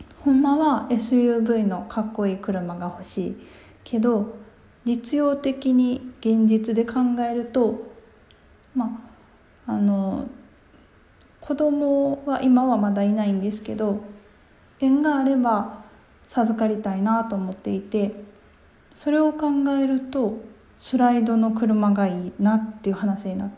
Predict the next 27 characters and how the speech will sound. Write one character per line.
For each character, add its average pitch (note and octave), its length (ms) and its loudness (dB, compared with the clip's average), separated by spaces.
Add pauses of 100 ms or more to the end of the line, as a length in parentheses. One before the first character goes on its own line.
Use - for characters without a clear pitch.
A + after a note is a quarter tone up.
た F#3+ 80 -8
ん F#3+ 100 -6
で G3 120 -6
す。 - 140 -20 (600)
で A#3+ 80 -2
も、 G#3+ 140 2
エ A#3 100 0
ス - 220 -2
ユ D#4 160 4
ー D4+ 60 0
ブ D#4 120 2
イ C4 100 4
で G#3+ 100 0
ス G#3+ 160 -4
ラ G#3+ 180 4
イ G#3+ 100 -2
ド G#3+ 160 0
の G#3 380 0
ド G#3+ 140 0
ア G#3 60 0
の F#3+ 140 -2
車 G3 380 -2
っ G3+ 80 -6
て F#3 100 -6
な G3+ 160 0
く A3 120 -8
て、 F#3+ 440 -4